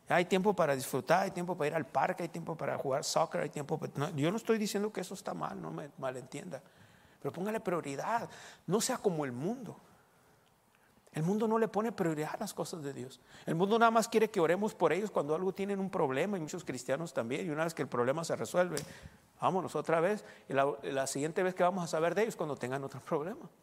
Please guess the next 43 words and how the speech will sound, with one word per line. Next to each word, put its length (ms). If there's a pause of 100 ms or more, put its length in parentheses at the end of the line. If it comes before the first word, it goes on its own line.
(600)
Pero 120
usted 200
y 80
yo 100
somos 300
diferentes. 640 (640)
Usted 300
y 20
yo 80
estamos, 420
eh, 100 (200)
déjame 260
explicarle 420
algo 200
de 100
confianza, 580 (220)
bien 240
rápido, 360
confianza. 480
Vamos 220
a 100
ver, 80 (440)
hay, 300
hay 100
confianza, 580
en, 220
no 100
voy 100
a 20
entrar 240
ahí 160
porque 180
es 100
mucho, 220
pero 200 (500)
hay 140
tres 180
confianza 480
en 80
tres 260
áreas. 340
Primero 420
es, 180